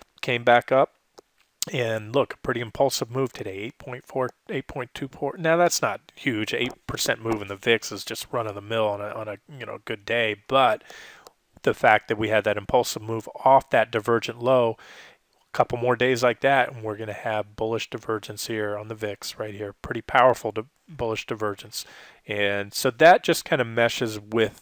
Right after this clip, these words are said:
the, my analysis on the S and P five hundred. So if all this comes together in the next couple days or next week or so here, possibly the next day or two, uh, what we, we'd be looking for is a reversal. Uh, pretty much any downside, a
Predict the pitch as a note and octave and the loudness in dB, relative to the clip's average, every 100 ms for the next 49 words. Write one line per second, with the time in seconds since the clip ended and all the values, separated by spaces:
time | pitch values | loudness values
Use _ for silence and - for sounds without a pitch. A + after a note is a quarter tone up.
0 | _ A#2+ A2+ G#2+ A2 A#2 A2 G#2+ A2 G#2+ | _ -6 -4 -4 -6 -4 -2 0 2 0
1 | - A#2 A#2+ G#2 G#2 - G#2+ A2 - G#2+ | -2 -4 -4 -2 -2 -2 -6 -8 -4 -2
2 | A2 G2 F#2+ B2 G#2+ C#3 G3 F#3 - - | -2 -6 -4 -4 0 6 8 8 2 0
3 | C#3 - A2+ G#2+ G2+ G2+ G2+ G#2 - B2+ | -2 -2 -2 -2 -2 -4 -4 -4 0 2
4 | - B2 G#2 G2 - B2 D3+ - A#2 A2+ | 2 0 -2 -4 -6 -6 -6 -6 -8 -8
5 | A2 - A2 G#2 A2+ - - - - G3+ | -6 -6 -6 -8 -10 -12 -18 -6 0 2
6 | - A#2 G2+ F#2 - G#2+ G#2+ G#2 B2 - | 2 -2 -4 -6 -4 -4 -4 -8 -12 -14
7 | - - - - A2 G#2 G#2 G#2 G#2 G2+ | -18 -20 -20 0 2 4 2 2 2 2
8 | G#2 A2 B2 B2 A#2+ A#2+ - C#3 B2 A#2 | 0 -4 -2 0 -2 -4 -14 -4 -4 -2
9 | C#3 E3+ E3 B2+ - A#2+ A#2+ B2+ A#2+ A2 | 0 2 2 0 0 4 4 4 0 0
10 | - - - C3+ B2+ G#2+ B2+ F3 - A2 | -4 -16 -4 2 2 6 8 8 6 2
11 | G#2+ - - - - _ B2+ A2 G#2+ G#2+ | 0 -6 -20 -20 -20 _ -2 -2 0 -4
12 | - - - G3+ A3+ D3 - C3 D3 G#2+ | -8 -12 -4 -2 0 0 0 -2 -4 -4
13 | G#2+ A#2+ - - - | -2 -2 -2 -6 -10